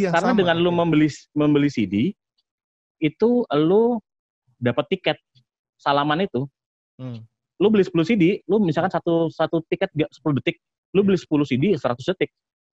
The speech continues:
Speaker 1: Oke, oke. Wow.
Speaker 2: Kayak gitu. Walaupun sekarang itu sistemnya sudah diganti dengan lu bisa cuman membeli tiketnya aja kalau nggak salah ya menurut gue. Gue
Speaker 1: Iya.
Speaker 2: udah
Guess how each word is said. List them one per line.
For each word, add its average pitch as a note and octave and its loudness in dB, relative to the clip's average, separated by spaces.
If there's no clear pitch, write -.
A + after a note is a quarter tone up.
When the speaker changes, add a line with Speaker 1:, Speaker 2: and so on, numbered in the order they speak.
Speaker 1:
Oke, A#2+ -10
oke. G#2 -12
Wow. B2 -6
Speaker 2:
Kayak C3 -2
gitu. A2+ 0
Walaupun D3 2
sekarang D#3+ -2
itu G#3 -2
sistemnya E3+ -2
sudah C#3+ 0
diganti A#2+ 0
dengan A#2+ 0
lu B2 2
bisa A#2+ 0
cuman A#2+ 0
membeli A#2 0
tiketnya - -4
aja G#2 -4
kalau C3+ -2
nggak A2 -2
salah C#3 0
ya A2 0
menurut G#2 -2
gue. - -20
Gue B2+ 0
Speaker 1:
Iya. B2+ -2
Speaker 2:
udah B2 2